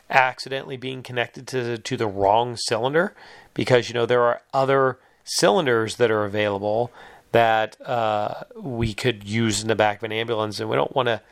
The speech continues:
give nitrous oxide to somebody when they need oxygen.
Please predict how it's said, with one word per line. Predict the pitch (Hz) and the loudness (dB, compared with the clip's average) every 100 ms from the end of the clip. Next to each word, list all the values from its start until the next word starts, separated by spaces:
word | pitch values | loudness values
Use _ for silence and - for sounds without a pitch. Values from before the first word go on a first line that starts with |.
| _ _ _ - | _ _ _ 2
give | 123 101 | 2 2
nitrous | 101 101 110 - 117 104 | -2 -2 -2 -2 -2 2
oxide | 104 120 - 110 110 | 2 2 0 -4 -4
to | |
somebody | - 113 110 110 | -8 -6 -4 -4
when | 117 | -4
they | 113 | -2
need | 127 131 | -2 2
oxygen. | 127 151 - - - | 2 2 -6 -20 -20